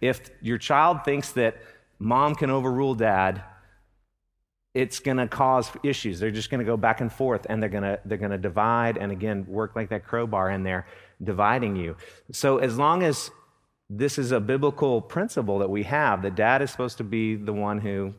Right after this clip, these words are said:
you know, this is where it ends. And it's because, dads,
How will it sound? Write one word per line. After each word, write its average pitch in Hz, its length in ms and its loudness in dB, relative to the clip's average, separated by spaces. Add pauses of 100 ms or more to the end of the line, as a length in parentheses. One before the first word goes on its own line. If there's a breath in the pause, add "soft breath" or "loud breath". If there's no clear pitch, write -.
(140)
you 107 100 -4
know, 92 80 -4
this 95 220 -6
is 117 100 -10
where 101 200 -2
it 95 340 -2
ends. 113 400 -4 (320 loud breath)
And 165 100 2
it's 208 80 0
because, 202 460 0 (260)
dads, 151 540 2